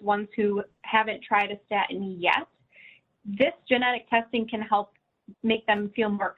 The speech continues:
confident in terms of the drug selection that the provider is recommending, because they can see for themselves that this is an individual recommendation. This is their best statin based on their genetics. So it helps gain that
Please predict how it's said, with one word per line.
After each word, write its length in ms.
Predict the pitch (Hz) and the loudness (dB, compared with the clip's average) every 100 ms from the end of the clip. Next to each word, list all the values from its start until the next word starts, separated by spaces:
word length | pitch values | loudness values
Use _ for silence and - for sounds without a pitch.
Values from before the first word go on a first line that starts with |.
| - | -2
confident 600 | 180 190 - 233 254 254 | 0 0 0 0 0 0
in 100 | 202 | -2
terms 260 | 196 202 208 | 2 0 0
of 160 | 190 | -4
the 100 | 180 | -4
drug 260 | 185 185 - - | 0 0 0 -2
selection 440 | 196 175 - - 226 | -2 0 0 0 -2
that 120 | 196 | 0
the 80 | 180 | -2
provider 560 | - 190 180 185 190 180 | -4 0 0 0 -2 -2
is 100 | 190 | 0
recommending, 760 | 196 185 185 170 190 226 262 277 - - | 0 0 0 -2 0 0 -2 -4 -12 -2
because 260 | 240 226 220 - | 0 2 0 2
they 140 | 247 | 0
can 200 | 262 254 - | 2 0 2
see 140 | 277 269 | 0 2
for 100 | 254 | 0
themselves 460 | 240 220 254 233 226 | 0 0 2 2 0
that 100 | 175 | -2
this 100 | 202 208 | -2 -6
is 100 | 202 | -6
an 120 | 175 - | -8 0
individual 760 | 226 233 214 208 196 202 190 185 | 0 0 2 0 0 0 2 2
recommendation. 880 | 175 190 180 175 170 - - - - - - | -2 -4 -6 -2 -2 -2 -4 -6 -10 -16 0
This 120 | 208 214 | 0 2
is 140 | 202 190 175 | 0 0 2
their 280 | 202 233 | 2 2
best 300 | 226 202 233 - | 2 2 0 -6
statin 520 | - 196 185 - 196 190 | 0 0 0 -2 -4 0
based 280 | 180 180 - | -2 -2 -2
on 200 | 185 185 | -2 0
their 220 | 185 180 | -2 -2
genetics. 600 | 180 180 165 165 - - _ _ - _ _ | -2 -2 0 0 -2 -12 _ _ -20 _ _
So 120 | 277 | 2
it 160 | 254 - - | 2 -2 -4
helps 320 | - 320 - _ | 0 0 -2 _
gain 240 | 240 226 | -2 -2
that 180 | 196 175 | -2 -4